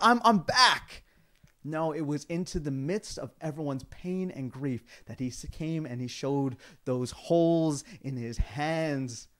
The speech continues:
the, the, the love in his voice, the shared conversations, the meals that he had with them. And then he ascended into heaven and he sent us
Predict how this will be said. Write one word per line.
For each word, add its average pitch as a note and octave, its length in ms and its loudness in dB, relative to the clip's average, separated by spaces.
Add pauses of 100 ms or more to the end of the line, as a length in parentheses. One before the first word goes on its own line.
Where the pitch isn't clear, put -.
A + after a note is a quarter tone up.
(800)
the, D#3 100 -2
the, C#3+ 180 0
the C3+ 180 4
love D#3+ 520 4
in D3 100 -2
his C#3+ 240 -4
voice, D#3 840 -2 (340)
the D3 100 -4
shared F3+ 500 2
conversations, E3+ 1200 -4 (220)
the D#3+ 100 4
meals F3+ 680 4
that D#3+ 120 0
he E3 140 -4
had F3 420 0
with F#3 220 -2
them. D3+ 260 -4 (200)
And C3+ 200 -6
then D3 140 -4
he D#3 180 -8
ascended E3 560 -2
into E3 220 -4
heaven D#3+ 440 -2
and C#3 100 -2
he C#3 60 -4
sent D#3+ 380 -4
us D#3+ 220 -6